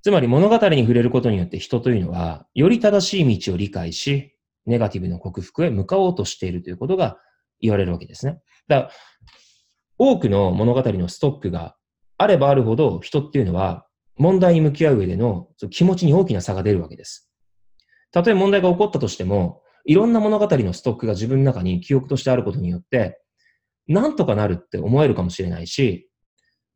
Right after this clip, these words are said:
ハッピーエンドのシナリオは必ずそこに用意されてるんだっていうふうに思えるかもしれない。楽天的になれるし、楽観的にもなれる。そういう役割が物語にはあるわけです。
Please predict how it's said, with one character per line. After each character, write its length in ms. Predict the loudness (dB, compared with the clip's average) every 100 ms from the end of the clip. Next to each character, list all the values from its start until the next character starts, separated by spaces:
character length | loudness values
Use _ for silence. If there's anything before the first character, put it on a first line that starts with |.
| _ _ -4
ハ 100 | -4
ッ 80 |
ピ 100 | 0
ー 20 | 0
エ 60 |
ン 40 | 2
ド 60 |
の 80 | 0
シ 140 | -2 -4
ナ 80 |
リ 120 | -4 -2
オ 60 |
は 280 | -2 -2 -4
必 140 | -2 0 0
ず 60 |
そ 80 | 0
こ 80 | 0
に 80 | 2
用 140 | 2
意 40 | 0
さ 140 | 0
れ 100 | 0
て 80 | 2
る 100 | 2
ん 40 |
だ 80 | 0
っ 140 | -4 _ _ -8
て 60 |
い 60 | -6
う 40 |
ふ 40 | -2
う 40 |
に 320 | -2 -2 -6 _
思 200 | 0 2
え 60 | 2
る 60 | 0
か 80 |
も 40 | -4
し 140 | -8
れ 80 | -14
な 120 | -16
い。 60 | -20 _ _ _ _
楽 240 | 0 0 2
天 160 | 0
的 140 | 2 2
に 80 |
な 100 | 2
れ 80 | 2
る 100 | 0
し、 300 | -2 0 0
楽 200 | 0 -4
観 140 | -2 -2
的 140 | 0
に 80 | 0
も 100 | 0
な 120 | -4
れ 80 | -10
る。 120 | -16 _ _ _ _ _ _ _ _ _ _
そ 200 | -4 0
う 40 | 4
い 60 |
う 20 | 4
役 240 | 4 4
割 140 | 2
が 100 | 2
物 180 | 2 2
語 180 | 0 -2
に 160 | -2 -2
は 240 | -2 -6
あ 120 | -4 -2
る 100 | -4
わ 80 |
け 80 | -8
で 80 | -18
す。 200 | -20 _